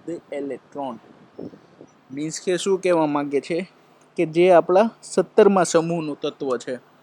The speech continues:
સત્તરમો સમૂહ એટલે કયો થશે? હેલોજન, એને આપણે હેલોજન કહીએ છીએ. અઢારમો સમૂહ છે તે ન્યુટ્રલ ગેસ,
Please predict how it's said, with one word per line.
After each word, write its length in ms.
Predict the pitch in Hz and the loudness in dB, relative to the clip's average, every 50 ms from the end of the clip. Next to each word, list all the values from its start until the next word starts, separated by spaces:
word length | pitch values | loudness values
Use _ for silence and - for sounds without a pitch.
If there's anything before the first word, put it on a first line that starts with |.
| _ _ _ _ _ _ _ _ _ | _ _ _ _ _ _ _ _ _
સત્તરમો 580 | - - 143 135 - _ 180 160 165 165 156 151 | -14 -12 -12 -12 -6 _ -4 -4 -4 -6 -8 -8
સમૂહ 400 | - - 147 156 160 151 139 139 | -6 -8 -8 -6 -6 -8 -8 -8
એટલે 200 | 120 143 147 131 | -6 -6 -8 -6
કયો 300 | - 160 170 175 180 165 | -6 -4 -4 -4 -4 -6
થશે? 440 | - 160 156 139 - - 170 175 170 - _ _ _ _ | -8 -10 -12 -10 -6 -6 -6 -6 -6 -12 _ _ _ _
હેલોજન, 540 | 135 139 143 151 156 151 139 135 139 127 127 | -8 -6 -2 0 0 0 0 -2 -6 -8 -8
એને 180 | 127 135 139 143 | -8 -8 -6 -6
આપણે 240 | 143 143 160 151 135 | -6 -4 -4 -6 -4
હેલોજન 500 | 135 139 143 147 143 127 143 127 120 113 | -4 -4 -4 -4 -4 -4 -6 -8 -8 -8
કહીએ 280 | - 117 120 120 117 | -8 -8 -8 -8 -8
છીએ. 200 | - - 131 120 | -10 -12 -12 -10
અઢારમો 460 | - 123 123 135 135 139 147 147 139 | -10 -10 -8 -6 -4 -4 -4 -6 -10
સમૂહ 340 | 135 - 143 143 147 143 139 | -10 -10 -10 -10 -8 -8 -8
છે 160 | 131 151 139 | -6 -8 -10
તે 160 | 135 - 151 143 | -8 -8 -8 -8
ન્યુટ્રલ 520 | 135 131 131 131 - - 143 143 151 151 | -6 -8 -10 -10 -10 -8 -6 -6 -6 -6
ગેસ, 380 | 135 139 143 139 131 120 - | -4 -4 -4 -2 -2 -4 -8